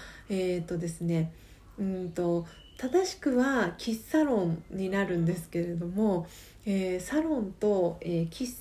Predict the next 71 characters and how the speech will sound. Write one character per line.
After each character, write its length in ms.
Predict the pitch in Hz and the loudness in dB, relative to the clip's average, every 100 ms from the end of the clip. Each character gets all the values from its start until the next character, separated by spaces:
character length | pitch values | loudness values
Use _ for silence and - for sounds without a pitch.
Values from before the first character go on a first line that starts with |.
| - | -2
茶 180 | 151 - - - - - | -2 -4 -18 -20 -8 0
を、 320 | 294 220 165 - - - - - - | 4 4 2 -8 -16 -16 -18 -20 -10
え 460 | 196 185 180 175 - | -8 -6 -6 -6 -4
ー、 60 | |
一 100 | 202 | -6
緒 200 | - 254 | -4 0
に 340 | 247 240 - - - - - - - | 4 4 2 -8 -20 -20 -20 -16 -6
く 120 | 240 | -4
っ 40 | - | -4
つ 160 | - 311 | -4 0
け 140 | 294 | 0
て、 460 | - 311 320 247 - - - | 2 4 6 4 0 -14 -4
え 560 | 190 180 170 165 165 170 | 0 2 4 2 0 -4
ー、 40 | |
喫 260 | 208 190 - | -8 -8 -2
茶 140 | 233 | -2
ロ 160 | 196 180 | 0 0
ン 220 | 285 320 | 0 2
っ 20 | |
て 140 | - 214 | 4 6
い 200 | 175 170 | 6 4
う、 100 | 165 | 2
あ 80 | 175 | -2
の、 180 | 175 165 | -2 0
造 220 | 214 226 | 2 2
語 220 | 226 226 | 4 2
を 80 | 220 | 2
使 240 | - 226 | -2 -4
っ 60 | 220 | -4
た、 160 | 220 220 196 - | -4 -4 -6 -10
作 220 | - 247 | -2 -2
っ 20 | |
た 160 | 233 190 | 0 -2
ん 120 | 165 | -2
で 80 | 165 | -2
す 100 | 165 | -4
け 140 | 175 | -6
れ 100 | 170 | -4
ど 120 | 170 180 | -4 -2
も、 340 | 214 220 196 - - - - | 2 2 0 -12 -20 -14 4
で、 260 | 302 294 - - - | 6 6 2 -12 -2
え 240 | 208 190 | 0 0
ー、 40 | 185 | -2
サ 180 | 170 220 | -4 -2
ロ 120 | 262 | -2
ン 140 | 269 | -4
喫 200 | - 285 - - | -4 -4 -4 -2
茶 120 | 247 | 0
っ 80 | 247 | 0
て 180 | - 170 | 0 4
い 100 | 165 | 4
う、 260 | 165 165 - | 2 -2 -6
あ 120 | 185 | -4
の、 180 | 170 170 | -2 -2
サ 180 | 294 | 2
ロ 140 | 311 233 | 2 2
ン 80 | 190 | 0
と 180 | 170 | -2
喫 300 | 165 196 165 | -2 -4 -6
茶 120 | 202 185 | -6 -4
店 320 | 190 190 185 | -4 -2 0
を 200 | 180 170 | 0 0
こ 240 | 185 175 185 | 0 0 2
う 40 | |
ミ 100 | 330 | 0
ッ 40 | - | 0
ク 120 | 240 | -4
ス 160 | 208 | -4
さ 160 | 185 180 | -6 -8
せ 180 | 170 180 | -4 -4
た、 260 | - - | -4 -8